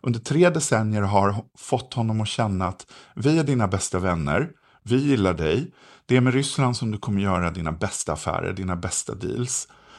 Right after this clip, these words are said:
Och nu när han sitter som president igen så tittar han i sin verktygslåda och så känner han, men vänta, jag behöver åstadkomma någonting som jag kan visa mina väljare. Jag har en jättebra relation till Putin, det är det jag ska dra på för att vi kan göra någonting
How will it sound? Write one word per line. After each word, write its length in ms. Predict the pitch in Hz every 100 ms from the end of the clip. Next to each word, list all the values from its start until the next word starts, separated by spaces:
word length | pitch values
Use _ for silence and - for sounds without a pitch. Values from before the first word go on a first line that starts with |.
| - - _ -
Och 100 | 139
nu 300 | 131 170 175
när 120 | 139
han 100 | 120
sitter 280 | 120 - 117
som 160 | 101
president 580 | 107 104 98 95 95 95
igen 300 | 110 165 127
så 160 | - 113
tittar 420 | - 127 - 147
han 140 | 170
i 40 | 127
sin 200 | 101 98
verktygslåda 880 | 104 95 - 90 - 143 160 107
och 100 | 90
så 120 | - 113
känner 320 | 107 101 98
han, 240 | 90 92 - _ _ _ _
men 180 | 147 175
vänta, 360 | 165 147 85 85 - - - -
jag 180 | 127 143
behöver 340 | 147 143 147
åstadkomma 640 | 139 - - - 160 151
någonting 480 | 127 92 90 87 82
som 120 | 87
jag 80 | 82
kan 140 | 90 87
visa 300 | 101 - 85
mina 220 | 85 87
väljare. 560 | 104 87 104 131 90 - - _
Jag 80 | 117
har 80 | 127
en 160 | 127 110
jättebra 720 | 110 - - - 131 160 139
relation 440 | 113 - 87 82
till 140 | -
Putin, 480 | - 160 147 87 90
det 80 | 104
är 40 |
det 200 | 104 151
jag 140 | 170 160
ska 160 | -
dra 240 | 185 - -
på 240 | - -
för 140 | - 90
att 120 | -
vi 280 | 117 156 147
kan 180 | 131
göra 160 | 110 90
någonting 480 | 85 82 87 64